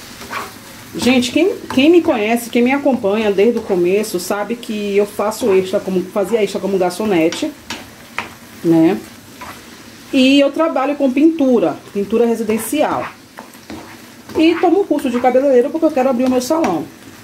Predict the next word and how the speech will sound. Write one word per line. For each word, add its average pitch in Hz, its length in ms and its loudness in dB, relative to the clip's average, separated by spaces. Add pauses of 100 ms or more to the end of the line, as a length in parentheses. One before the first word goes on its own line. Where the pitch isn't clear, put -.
(1600)
É, 226 840 2